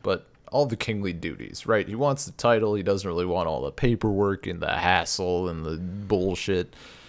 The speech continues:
And his daughters are, like, a thousand percent ready to, you know, get their inheritance early, become the, the ruler, the de facto rulers and stuff. And there's, uh,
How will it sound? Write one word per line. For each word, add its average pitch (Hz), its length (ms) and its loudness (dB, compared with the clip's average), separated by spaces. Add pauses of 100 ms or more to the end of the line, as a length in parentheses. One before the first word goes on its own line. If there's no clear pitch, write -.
(480)
And 95 760 2
his 123 220 0
daughters 104 760 4
are, 85 140 2
like, 82 160 0
a - 120 -6
thousand 101 580 -2
percent 85 420 -4
ready 78 380 -4 (840)
to, 82 640 -6 (1080)
you 92 100 -6
know, 78 140 -4
get 87 180 -6
their 82 160 -2
inheritance 87 580 -4
early, 92 400 0
become 90 600 -4 (400)
the, 82 60 -12
the 82 280 -10
ruler, 120 440 -2
the 107 160 -4
de 98 120 -4
facto 110 380 2
rulers 107 760 0
and 95 160 -4
stuff. 92 400 0
And 82 220 -8
there's, 78 320 -4
uh, 80 300 -2